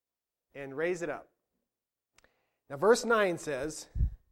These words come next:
"Moses made a serpent of brass. He put it on upon a pole, and it came to pass that if a serpent had bitten any man, when he had beheld the serpent of brass,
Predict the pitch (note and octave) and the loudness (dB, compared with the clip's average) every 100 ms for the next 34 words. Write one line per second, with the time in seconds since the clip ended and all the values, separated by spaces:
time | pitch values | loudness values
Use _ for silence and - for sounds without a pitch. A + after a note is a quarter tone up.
0 | _ _ C#3+ F#3+ F#3 F#3+ G3+ G#3 G3 D#3 | _ _ 0 2 2 0 0 4 4 2
1 | - D#3 D3+ C#3+ A#2+ C3+ C3 C#3+ - - | -2 -4 -4 -8 -8 -6 -4 -6 -8 -16
2 | _ - C3+ G#3+ F#3+ F3+ E3 E3 D#3 D3+ | _ -16 -6 0 2 2 2 0 -2 -2
3 | D#3+ D#3+ E3 C3 F3+ F#3+ G#3 - E3+ C#3+ | 0 0 0 -4 -4 -2 -2 -2 -2 -2
4 | C#3+ - - _ _ _ D3 E3+ E3 C#3 | -2 -10 -20 _ _ _ 0 0 0 -4
5 | G3 G#3+ A3+ F3+ D3 F#3 G3+ G3+ G3+ D#3+ | -2 0 2 0 0 -2 -2 0 0 0
6 | D3+ D3 D#3+ D#3+ C#3+ C#3 D3 F3 F3+ E3+ | -2 -4 -4 -4 -4 -6 0 0 0 -4
7 | F3 F3 F3+ E3 C3 C#3+ B2+ B2+ - | -2 -2 -2 -6 -6 -8 -8 -10 -16